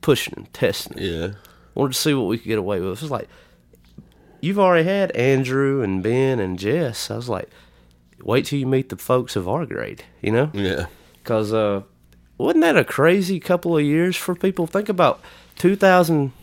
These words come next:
Speaker 1: three South Lamar to two thousand and nine and how ridiculous we were.
Speaker 2: Yeah.
Speaker 1: And then when two thousand ten came, it was like, phew,
Speaker 2: Mm.
Speaker 1: calm.
Speaker 2: Yeah. That's how it was.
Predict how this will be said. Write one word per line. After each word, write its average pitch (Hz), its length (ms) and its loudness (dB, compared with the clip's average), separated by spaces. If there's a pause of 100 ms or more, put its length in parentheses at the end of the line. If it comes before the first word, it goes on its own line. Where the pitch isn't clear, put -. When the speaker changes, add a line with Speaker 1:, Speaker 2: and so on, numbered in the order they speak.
(480)
Speaker 1:
three 113 560 6
South 113 440 0
Lamar 101 500 0 (480)
to 120 100 -4
two 123 240 0
thousand 110 460 2
and 85 180 -2
nine 80 400 -4 (560)
and 87 180 -4
how 120 160 2
ridiculous 85 840 -2
we 90 140 -4
were. 82 320 -8 (340)
Speaker 2:
Yeah. 90 340 -6 (160)
Speaker 1:
And 110 140 4
then 127 160 6
when 117 140 6
two 151 180 4
thousand 123 360 4
ten 135 280 4
came, 98 260 0
it 98 100 -2
was 98 120 -8
like, 90 200 -6 (120)
phew, - 720 -16
Speaker 2:
Mm. 82 40 -6
Speaker 1:
calm. 87 480 -2 (200)
Speaker 2:
Yeah. 78 280 -6 (1800)
That's 82 140 -20
how 107 160 -6
it 107 40 -8
was. 120 300 -8